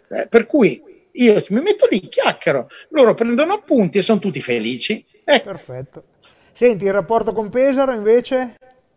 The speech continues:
Speaker 1: Io Pesaro l'adoro come sempre, purtroppo sono lontano,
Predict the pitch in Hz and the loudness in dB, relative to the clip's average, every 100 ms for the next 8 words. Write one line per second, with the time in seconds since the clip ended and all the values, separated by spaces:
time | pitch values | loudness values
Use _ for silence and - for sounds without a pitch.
0 | _ _ _ _ _ _ _ _ _ - | _ _ _ _ _ _ _ _ _ -20
1 | - - - - 208 226 - 226 185 180 | -20 -20 -20 -4 4 4 6 4 4 2
2 | 180 190 185 202 185 180 214 226 226 220 | 4 4 4 4 4 2 -2 0 0 2
3 | 247 254 175 165 151 143 143 135 127 127 | 0 0 0 2 4 4 2 0 0 -2
4 | 127 - 147 160 180 156 160 131 127 135 | -6 -8 -8 2 2 2 -2 -4 -4 -10
5 | 135 143 143 147 - 185 175 180 233 202 | -10 -10 -12 -14 -4 -2 0 2 2 2
6 | 180 180 220 185 147 | 0 0 0 0 -4